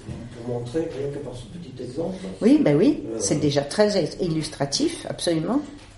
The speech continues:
Speaker 2: Hum ? Euh, trois étudiants.
Speaker 1: De pardon, était employé de bureau.
Speaker 2: De pardon,
Speaker 1: Christo,
Speaker 2: Christo,
Speaker 1: la mère de mes enfants,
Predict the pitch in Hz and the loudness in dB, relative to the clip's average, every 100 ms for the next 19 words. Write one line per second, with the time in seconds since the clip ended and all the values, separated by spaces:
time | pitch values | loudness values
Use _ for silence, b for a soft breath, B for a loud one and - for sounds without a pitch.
0 | - 202 285 - - - - - B B | -4 0 0 -2 -14 -20 -20 -20 B B
1 | B 185 185 175 170 170 - - - - | B 6 8 8 6 2 -6 -18 -20 -20
2 | - - b b b b - - - - | -20 -20 b b b b -20 -20 -20 -20
3 | - - - - - - - - - - | -20 -20 -20 -20 -20 -20 -20 -20 -20 -20
4 | - - - 311 320 165 - 139 135 135 | -14 -8 -2 0 2 0 -2 -4 -2 -2
5 | 131 - - - - - - - - - | -4 -10 -18 -18 -18 -16 -12 -12 -10 -10
6 | 123 143 170 180 - - 98 - 110 104 | -6 -4 -4 -8 -14 -18 -16 -12 -12 -10
7 | 107 110 - 107 - - - 151 139 180 | -12 -12 -12 -12 -10 -10 -8 -2 0 2
8 | 170 156 151 160 151 143 - 131 127 - | 2 2 2 6 6 4 -2 -8 -6 -2
9 | 139 135 - 120 147 160 135 127 131 - | 2 4 4 4 4 6 4 2 0 2